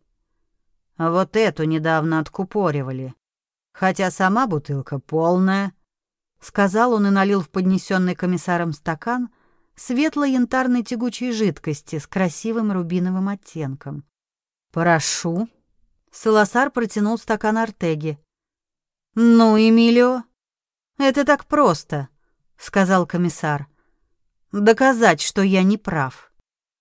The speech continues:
В распахнутые окна отголосками проникало звонкое пение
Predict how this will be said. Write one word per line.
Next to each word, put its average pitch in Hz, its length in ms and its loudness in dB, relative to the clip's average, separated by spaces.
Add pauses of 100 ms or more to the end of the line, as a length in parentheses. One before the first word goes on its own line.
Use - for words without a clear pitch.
(120)
В 190 140 2
распахнутые 214 920 4
окна 185 600 -2 (220)
отголосками 254 760 2
проникало 240 640 0
звонкое 240 720 -2
пение 156 680 -2